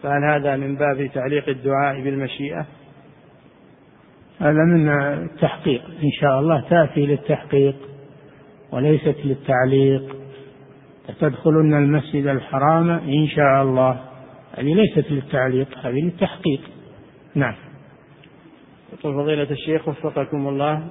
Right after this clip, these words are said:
Speaker 1: ذكرتم حفظكم الله أن العز بن عبد السلام سمي بسلطان العلماء لأنه لا يخاف في الله لومة لائم، ولأنه كان صارما مع الحكام كما قيل.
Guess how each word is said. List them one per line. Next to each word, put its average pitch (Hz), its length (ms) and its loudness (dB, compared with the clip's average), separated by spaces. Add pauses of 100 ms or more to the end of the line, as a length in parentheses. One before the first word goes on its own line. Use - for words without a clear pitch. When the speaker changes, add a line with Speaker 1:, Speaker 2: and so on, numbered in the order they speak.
(160)
Speaker 1:
ذكرتم 151 540 0
حفظكم 143 640 -2
الله 143 280 0 (480)
أن 160 140 -4
العز 151 640 0 (160)
بن 143 120 -2
عبد 139 260 -2
السلام 143 520 -4
سمي 151 400 -2
بسلطان 143 560 -4
العلماء 147 640 -2 (520)
لأنه 151 480 0
لا 151 160 4
يخاف 143 440 -2
في 135 140 -2
الله 143 380 -2
لومة 147 460 -2
لائم، 147 440 -2 (440)
ولأنه 151 720 0 (100)
كان 147 300 0
صارما 147 520 0
مع 135 260 0
الحكام 151 600 -2 (440)
كما 156 280 2
قيل. 127 300 -2